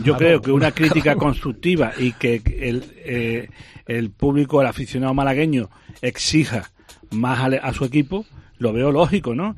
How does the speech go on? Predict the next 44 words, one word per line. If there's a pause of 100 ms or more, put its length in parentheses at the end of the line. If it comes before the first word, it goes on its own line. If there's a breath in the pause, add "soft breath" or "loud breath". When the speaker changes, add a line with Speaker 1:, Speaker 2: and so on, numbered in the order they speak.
(200 loud breath)
Speaker 1:
Y
él
tenía
que
decir,
"Señores, (340 soft breath)
lo
estamos
haciendo
bien,
pero
me
gusta
que
el
público (240 soft breath)
nos
exija
más, (280 loud breath)
porque
sí
nos
dará
motivo
para
esforzarnos". (220 soft breath)
Pero
no, (440 soft breath)
eh,
si
ganamos
porque
hemos
ganado,
si
perdemos
porque
hemos
perdido,
si
empatamos, (160 loud breath)
siempre
tiene
excusa,